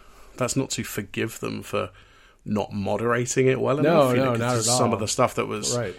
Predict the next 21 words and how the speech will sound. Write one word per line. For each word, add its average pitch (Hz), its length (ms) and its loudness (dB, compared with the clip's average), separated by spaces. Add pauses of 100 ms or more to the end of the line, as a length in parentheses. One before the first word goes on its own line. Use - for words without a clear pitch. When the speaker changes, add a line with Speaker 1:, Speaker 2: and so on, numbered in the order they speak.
Speaker 1:
you 127 80 -2
know, 104 80 -4
some 127 180 2
of 120 60 2
the 110 60 -2
stuff - 260 0
that 117 100 -4
was 113 100 -4
going 107 220 0
past 107 300 -4
just - 180 -8
before 110 220 -4
Christmas 113 500 -2
was, 110 400 -4
was 127 220 -2
pretty 110 260 -6
bad. 101 280 -2
Speaker 2:
Yeah, 104 140 -2
it 87 60 -10
was. 92 360 -8 (240)
Speaker 1:
Um, 104 520 -4